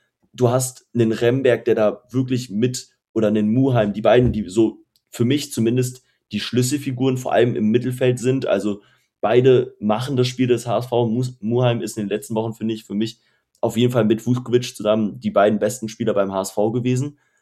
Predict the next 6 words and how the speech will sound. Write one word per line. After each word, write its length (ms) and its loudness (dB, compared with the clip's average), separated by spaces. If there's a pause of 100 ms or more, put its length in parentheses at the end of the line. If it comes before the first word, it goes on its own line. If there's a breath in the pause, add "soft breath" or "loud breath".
(480)
Du 220 2
hast 220 -2
einfach 320 -2
es 200 -6
wirklich 440 -2 (320)
geschafft 580 0